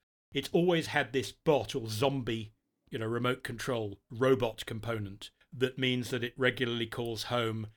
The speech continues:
and downloads instructions that describe what the crooks want to do next. So in amongst all of this, it's always had this ability to adapt itself. And as the D O J's indictment makes clear,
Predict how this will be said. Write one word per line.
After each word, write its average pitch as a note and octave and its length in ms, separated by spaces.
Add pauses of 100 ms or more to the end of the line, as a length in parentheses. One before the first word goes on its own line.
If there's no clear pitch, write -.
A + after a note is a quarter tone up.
(160)
and A2 140
downloads A#2 560
instructions A2+ 800 (380)
that A#2+ 260
describe A#2 520
what A#2+ 220
the A2 80
crooks - 360
want A2+ 300
to - 80
do A2 400 (180)
next. - 680 (640)
So C3+ 260 (100)
in E3+ 160
amongst C3+ 640 (160)
all A#2 240
of A2 140
this, A2+ 400 (440)
it's B2 220
always C3 340
had A#2 200
this A2+ 160
ability A2 480
to G#2+ 140
adapt A#2 420
itself. - 560 (400)
And A2 340 (140)
as C#3+ 160
the C#3 100
D C3 180
O B2 100
J's A#2+ 360
indictment A2+ 640
makes A2 260
clear, A2+ 380